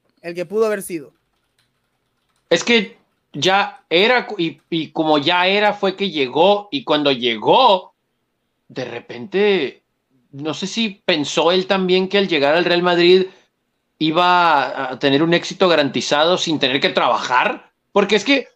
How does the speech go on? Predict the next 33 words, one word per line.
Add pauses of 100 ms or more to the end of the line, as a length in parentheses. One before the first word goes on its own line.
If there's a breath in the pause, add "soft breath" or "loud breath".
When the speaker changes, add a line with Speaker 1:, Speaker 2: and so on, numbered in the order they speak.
(100)
Speaker 2:
a
lo
mejor
nosotros
no
estábamos
en
los
vestidores,
ni
tampoco
en
los
entrenamientos,
pero
era
evidente
por
su
actitud, (300 soft breath)
por
su
nivel
de
juego
cuando
llegaba
a
jugar,
antes
de
ser
banca,